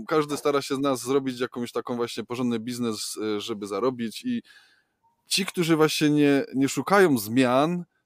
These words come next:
tylko cały czas robią to samo i zaszyją się w tym, to przychodzi taki moment właśnie, że ten biznes nie idzie do przodu, tak? A ci, co non-stop szukają zmian, tak? Non-stop coś, e, robią, zmieniają w firmie,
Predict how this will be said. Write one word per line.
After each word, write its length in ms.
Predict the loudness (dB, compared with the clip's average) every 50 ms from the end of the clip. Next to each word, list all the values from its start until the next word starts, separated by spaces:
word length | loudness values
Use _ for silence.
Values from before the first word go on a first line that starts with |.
| _
tylko 240 | -8 -6 -4 -2 -2
cały 220 | 0 0 0 0 0
czas 220 | -2 -4 -4 -2
robią 280 | -2 -2 -2 -2 -2 -2
to 160 | -2 -4 -6
samo 440 | -4 -2 0 0 0 0 0 -2 -2
i 340 | -2 -4 -4 -4 -4 -6 -6
zaszyją 560 | -6 -6 -6 -4 0 2 4 4 4 4 2
się 160 | 0 -4 -6
w 40 | -8
tym, 260 | -6 -6 -4 -4 -6 -8 _ _ _ _ _ _ _
to 100 | -12 -12
przychodzi 340 | -10 -6 -2 -2 -2 0 0
taki 240 | -2 -4 -2 0 0
moment 300 | 2 2 2 2 0 0
właśnie, 300 | 0 -2 -2 -2 -4 -6
że 80 | -6
ten 160 | -4 -4 -6 -6
biznes 480 | -6 -4 -4 -2 -2 -2 -2 -4 -6
nie 180 | -4 -4 -2 -2
idzie 160 | -4 -4 -4
do 100 | -6 -6
przodu, 400 | -6 -6 -6 -6 -6 -6 -10 -14
tak? 340 | -10 -10 -10 -10 -10 _ _ _ _ _ _ _ _ _ _ _ _
A 140 | -6 -4 -4
ci, 280 | -4 -4 -6 -4 -6 -6
co 220 | -4 -2 0 2
non-stop 460 | 2 2 2 2 0 -2 -4 -6 -4
szukają 460 | -4 -6 -2 0 2 2 2 2 0
zmian, 400 | -2 -4 -4 -2 -2 -2 -4 -4
tak? 380 | 0 2 2 2 2 0 -2 -4 -2
Non-stop 420 | 0 0 0 -2 -2 -4 -6 -4
coś, 340 | -4 -2 -2 -2 -2 -4 -6
e, 220 | -4 -2 0 2
robią, 360 | 4 4 4 4 2 0 -4 -4
zmieniają 680 | -2 0 2 2 4 4 6 6 6 4 4 2 -2
w 60 | -6
firmie, 500 | -8 -6 -4 -4 -2 -2 -2 -2 -4 -6